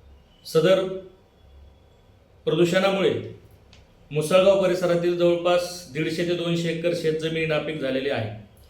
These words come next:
तसंच साठ ते सत्तर विहिरी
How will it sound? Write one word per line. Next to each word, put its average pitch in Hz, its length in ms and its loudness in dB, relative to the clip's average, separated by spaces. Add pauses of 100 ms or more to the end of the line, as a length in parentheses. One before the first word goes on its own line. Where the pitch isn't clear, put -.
(280)
तसंच 202 340 4 (360)
साठ 202 400 4
ते 196 80 0
सत्तर 180 360 -2
विहिरी 180 600 -4